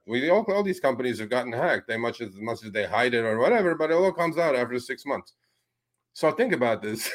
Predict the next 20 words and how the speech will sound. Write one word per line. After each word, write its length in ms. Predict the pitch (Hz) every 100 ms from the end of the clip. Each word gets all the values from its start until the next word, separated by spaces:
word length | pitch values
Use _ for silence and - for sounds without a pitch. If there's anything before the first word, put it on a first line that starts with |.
| -
<laughs> 500 | 202 190 - - -
You're 200 | 131 175
in 140 | 220 170
one 160 | 160
of 120 | 160
these 200 | 143 143 143
things. 340 | 123 139 -
You're 180 | 117 131
in, 80 | 127
like, 180 | 117 117
a 80 |
V 180 | 104 123
I 100 | 120
P 260 | 113 117 117
or 140 | 113
some 220 | 95 110 107
whatever, 380 | 110 110 107
whoever 320 | 104 107 107 101
you 140 | 101
are. 200 | 107 131